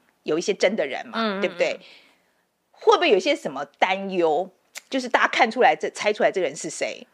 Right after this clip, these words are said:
Speaker 2: 呃，我是觉得政治方面是还好，反而是我们的那个职场性骚扰的部分有参考一些朋友的故事，这个我，是我反而比较担心的，因为，呃，虽然说都不是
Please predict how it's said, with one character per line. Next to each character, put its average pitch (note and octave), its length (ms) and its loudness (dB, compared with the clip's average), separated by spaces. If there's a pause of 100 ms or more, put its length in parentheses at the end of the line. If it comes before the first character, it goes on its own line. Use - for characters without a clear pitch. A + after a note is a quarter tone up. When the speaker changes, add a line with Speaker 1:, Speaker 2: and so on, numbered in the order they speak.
(140)
Speaker 2:
呃， C4 840 4 (460)
我 A#3+ 200 2
是 G4+ 160 -2
觉 A3+ 140 2
得 A3 140 2
政 C4 240 2
治 C4 160 -2
方 A3+ 180 2
面 A3 180 -4
是 B3 80 -12
还 - 400 -6
好， - 260 -6 (280)
反 A3 240 4
而 A3 220 4
是 C4+ 400 -4
我 F3 160 0
们 D#3+ 200 -6
的 D#3+ 160 0
那 E3 120 -2
个 F3+ 160 -2
职 F3 180 -10
场 F#3+ 240 -8
性 F#3+ 200 -8
骚 E3 180 0
扰 - 60 -8
的 - 60 -14
部 D#3 200 -8
分 E3 200 -4
有 - 120 -8
参 F3 260 -6
考 F#3 200 -10
一 D#3+ 60 -10
些 D3+ 400 -6
朋 - 180 -10
友 C3+ 160 -6
的 - 60 -14
故 - 280 -10
事， - 240 -16 (120)
这 - 120 -2
个 C4 100 2
我， D#3 240 -4
是 - 160 -4
我 E3+ 160 2
反 - 180 -8
而 C#2+ 160 -10
比 - 100 -18
较 E3 380 -2 (220)
担 D#3 220 -2
心 G2 260 -16
的， - 140 -8
因 A#3 120 -2
为， C#4 240 0 (420)
呃， A#3 100 0
虽 G#4 180 0
然 E4 180 4
说 E4 160 -2
都 D#4+ 120 0
不 G#3+ 240 -4
是 G#3+ 440 -4